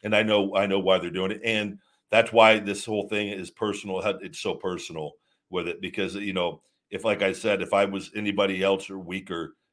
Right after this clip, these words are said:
and, like, I decided I can't take this anymore, I'm gonna, I'm gonna end it, right? They would be happy with that. So it's very personal. And they're, they're, they're trying to hurt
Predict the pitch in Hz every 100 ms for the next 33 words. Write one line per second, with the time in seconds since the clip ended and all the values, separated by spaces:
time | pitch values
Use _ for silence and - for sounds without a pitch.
0 | - 87 85 87 95 90 - 95 90 85
1 | - 98 - 95 85 82 - 85 85 82
2 | 82 85 82 82 85 85 82 87 90 80
3 | 76 _ _ _ - 90 95 - _ _
4 | 95 95 78 78 90 85 85 67 67 67
5 | 69 _ _ _ - 101 85 90 85 78
6 | 73 67 - 67 55 - _ _ _ 90
7 | 92 92 98 95 92 87 101 95 85 85
8 | 85